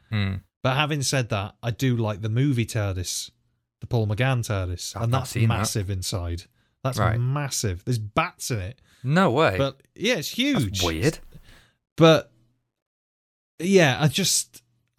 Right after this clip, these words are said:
Speaker 2: I do tend to lo-, prefer the smaller console rooms.
Speaker 1: Hmm.
Speaker 2: But s-,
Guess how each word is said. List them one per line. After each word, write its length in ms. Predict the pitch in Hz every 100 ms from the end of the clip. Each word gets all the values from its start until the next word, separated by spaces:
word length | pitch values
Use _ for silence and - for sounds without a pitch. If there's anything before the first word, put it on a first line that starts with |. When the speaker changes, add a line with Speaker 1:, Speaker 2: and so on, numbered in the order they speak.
| -
Speaker 2:
I 140 | 143 147
do 240 | 147 170
tend 500 | 135 - - 156 151 -
to 260 | 127 -
lo-, 240 | 131 123 -
prefer 540 | - 127 - 123 110 101
the 100 | 104
smaller 580 | - 131 131 120 113
console 540 | 101 - 113 - 98 92
rooms. 640 | 90 87 92 104 - - _ - _ -
Speaker 1:
Hmm. 240 | 127 101 90 - _ _ _ _ _ _ _ _ _ _ -
Speaker 2:
But 320 | 120 107 -
s-, 140 | -